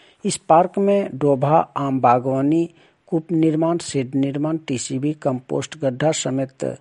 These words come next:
अन्य मनरेगा से संचालित कई कार्यों का संपन्न किया जाएगा।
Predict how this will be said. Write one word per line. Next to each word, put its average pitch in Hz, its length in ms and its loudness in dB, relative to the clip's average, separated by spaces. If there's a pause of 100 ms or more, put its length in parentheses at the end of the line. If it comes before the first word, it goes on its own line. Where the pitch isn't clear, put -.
(320)
अन्य 185 240 2
मनरेगा 143 600 2
से 160 160 -4
संचालित 135 600 0
कई 143 360 0
कार्यों 131 460 0
का 160 160 -2
संपन्न 139 680 -4
किया 123 340 -4
जाएगा। 120 460 2